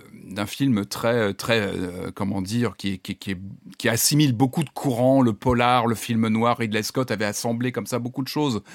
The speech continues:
et un futur, euh, effrayant, qui était pas franchement à la mode, hein, au début des années quatre-vingts.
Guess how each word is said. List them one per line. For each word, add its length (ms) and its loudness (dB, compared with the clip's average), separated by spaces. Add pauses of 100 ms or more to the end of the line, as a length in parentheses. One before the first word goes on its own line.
(260)
et 160 4
un 100 4
futur, 640 2 (440)
euh, 600 0 (180)
effrayant, 640 4
qui 120 0
était 140 0
pas 160 2
franchement 460 0
à 60 4
la 100 6
mode, 240 4
hein, 60 6
au 80 4
début 240 2
des 80 2
années 160 4
quatre-vingts. 440 2